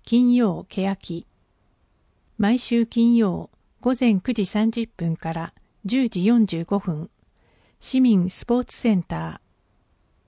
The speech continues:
ー。入会金五百円、会費月千五百円。中川、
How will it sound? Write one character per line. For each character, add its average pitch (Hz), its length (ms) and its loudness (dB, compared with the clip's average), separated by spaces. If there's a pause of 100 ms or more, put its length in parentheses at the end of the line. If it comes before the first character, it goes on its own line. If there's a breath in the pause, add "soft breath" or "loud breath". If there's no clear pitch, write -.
(240)
ー。 - 40 2
入 240 160 6
会 226 280 0
金 208 360 0
五 208 140 -2
百 214 340 -2
円、 160 300 -6 (320)
会 208 220 -2
費 185 300 -6 (160)
月 - 380 -6
千 220 320 0
五 208 100 0
百 208 320 -2
円。 160 240 -8 (880)
中 202 300 0
川、 165 320 -2